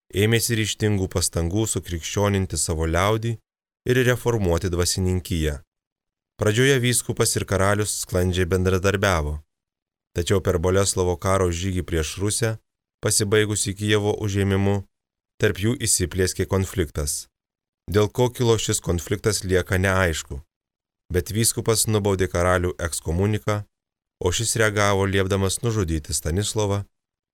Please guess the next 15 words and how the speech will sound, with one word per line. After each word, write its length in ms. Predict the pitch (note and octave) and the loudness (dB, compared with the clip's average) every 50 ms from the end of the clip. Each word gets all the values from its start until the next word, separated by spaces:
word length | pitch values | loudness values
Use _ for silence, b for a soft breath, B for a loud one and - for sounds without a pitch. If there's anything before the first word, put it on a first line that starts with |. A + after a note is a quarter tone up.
| _ _ | _ _
tūkstantis 540 | A2+ A#2 A2 - C3 A#2+ A#2+ A#2+ A#2 A2 - - | -2 -2 0 0 0 0 2 0 -2 -2 -2 -4
septyniasdešimt 760 | F#2+ - G#2 G#2 G#2+ G#2+ G2+ F2+ D#2+ D#2+ - - F#2 E2+ | -4 -2 0 2 2 2 2 0 -2 -2 -2 -2 -2 -2
devintaisiais 680 | E2+ E2+ E2+ F2 E2+ - D#2+ D2+ D2+ - E2 D#2+ - - | 0 0 0 -2 -2 -2 -4 -4 -4 -4 -4 -6 -4 -4
metais. 560 | E2+ D#2 D2+ D2+ D2+ - D2 D2 - - - - _ _ _ _ _ _ _ _ _ _ _ _ _ _ _ _ _ _ _ _ _ _ _ _ _ _ _ _ _ _ _ _ _ - | -4 -4 -4 -6 -8 -10 -10 -10 -10 -10 -10 -14 _ _ _ _ _ _ _ _ _ _ _ _ _ _ _ _ _ _ _ _ _ _ _ _ _ _ _ _ _ _ _ _ _ -8
Šventasis 640 | - - A2 G#2+ G#2 - B2 A#2 A2 A#2+ A2+ - - - | -2 0 2 2 2 2 2 0 2 0 -2 -2 -2 0
Antipas. 720 | A2 A2 A2 - - G2+ D#2 - D#2 D2 - - - - _ _ _ _ _ _ _ _ _ _ _ _ _ _ _ _ _ _ _ | 0 0 0 0 0 -4 -2 -2 -6 -6 -6 -8 -10 -14 _ _ _ _ _ _ _ _ _ _ _ _ _ _ _ _ _ _ _
Šventasis 600 | - - A2 G#2+ A2 G#2+ - C3 A2+ B2 A#2 - - | -6 0 0 0 2 2 2 0 2 2 0 -2 0
Antipas 540 | - A2 G#2+ G2+ - A2+ A2 - G#2+ G2+ - | 0 0 0 0 0 -2 0 0 -2 -2 0
kaip 160 | - G#2+ F2 | -2 -4 -4
šventasis 600 | - - G2+ F#2 F2+ - G#2 G2 - G2+ G2 F#2 F2+ | -2 -2 0 0 0 0 0 0 0 -2 -4 -6 -2
gerbiamas 480 | F#2+ F#2+ F#2+ F#2 F2+ F2 E2+ E2+ - - | 0 0 2 2 2 0 0 0 -2 -2
katalikų 640 | - F2 - F2 E2+ E2+ F#2 F#2 - _ G2 - - | -4 -4 -2 -2 -2 0 -2 -2 -2 _ -8 -6 -4
ir 140 | F2+ F2 - - | -6 -6 -6 -6
ortodoksų 640 | E2 D#2+ - - D#2+ D#2 E2 F2 E2+ - - G2+ F#2+ | -6 -4 -2 -2 -2 0 0 -2 -2 -2 -6 -4 0
bažnyčiose. 760 | G2 F#2+ F2+ G2 G#2 F#2+ D#2+ - - C#2+ C#2+ - - C#2+ C#2 | 0 0 0 0 0 0 -2 -2 -6 -6 -6 -6 -8 -10 -14